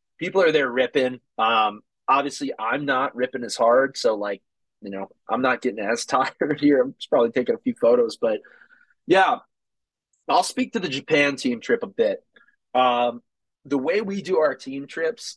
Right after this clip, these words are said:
are kinda designed for a purpose. We're there to execute kind of a mission. So we're there to capture content, and this content that we capture on a team trip is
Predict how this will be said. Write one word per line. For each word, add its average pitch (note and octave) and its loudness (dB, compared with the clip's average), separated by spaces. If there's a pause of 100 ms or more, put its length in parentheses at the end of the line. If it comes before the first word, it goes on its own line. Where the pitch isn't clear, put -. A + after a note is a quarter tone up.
are B2+ -2
kinda D3+ -2
designed B2 -2
for A2+ -2
a G#2 -4
purpose. - 0
We're C#3+ 4
there D#3 4
to B2 0
execute B2+ -4
kind B2+ -4
of A2+ -4
a G#2 -8
mission. G#2 -4
So A2+ 2 (320)
we're C#3+ 4
there D#3 6
to C3+ 0
capture - -6
content, D3+ -2 (180)
and B2+ -6
this D3 -4
content D#3 0
that A#2 0
we B2 -4
capture B2 0
on A#2 -2
a A2+ -8
team C#3 -4
trip G#2+ -2 (340)
is B2+ -2